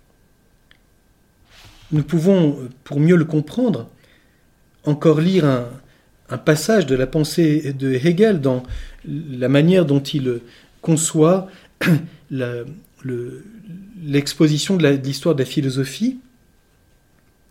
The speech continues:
La philosophie, en général, est la pensée. Le nous, c'est un mot grec que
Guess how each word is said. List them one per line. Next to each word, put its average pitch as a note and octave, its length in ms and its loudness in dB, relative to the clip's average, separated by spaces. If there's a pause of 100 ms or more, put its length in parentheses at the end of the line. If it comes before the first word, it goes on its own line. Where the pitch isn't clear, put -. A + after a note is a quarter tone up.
(600)
La D3+ 120 4
philosophie, G#3 840 2 (200)
en F3+ 120 4
général, E3+ 720 2
est D#3+ 140 4
la C#3+ 140 2
pensée. C#3 640 -6 (800)
Le C#3+ 180 2
nous, F3 240 4 (880)
c'est - 220 -10
un B2+ 60 -2
mot C#3 160 2
grec F#3 500 -2
que B2+ 260 -2